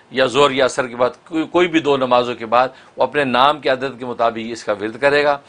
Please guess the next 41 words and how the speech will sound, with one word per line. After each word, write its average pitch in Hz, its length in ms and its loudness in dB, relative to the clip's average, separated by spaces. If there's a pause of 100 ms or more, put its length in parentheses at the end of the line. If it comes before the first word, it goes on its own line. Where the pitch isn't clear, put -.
(260)
अव्वल 147 320 4
आखिर 143 220 2
सौ 160 320 4
मरतबा 139 280 -4
दुरूशी 120 360 -10
पढ़ेगा। 90 380 -16 (1400)
ये 135 220 2
पढ़ 156 240 2
के 139 140 -2
जो 135 160 -2
है, 135 40 0
वो 131 80 0
अपने 131 180 -6
पर 113 160 -4
दम 143 220 2
करे 123 360 -2 (320)
और 127 160 6
जो 113 140 -2
है, 127 60 6
वो 123 160 0
थोड़े 127 240 0
से 123 120 -6
पानी 117 280 -2
पे 110 80 -8
दम 110 140 -2
करके 110 320 -4
पी 113 220 -8
ले 120 80 -2
और 117 140 0
थोड़ा 117 120 2
सा 113 80 -4
अपने 117 160 -8
ऊपर 104 160 -10
छिड़क 95 320 -10
ले। - 100 -20 (600)
और 117 60 -4
रोज़ाना 131 420 0
ये 127 220 -4
इसका 123 200 -2
मामूल 123 420 -2
रखे। 139 320 -4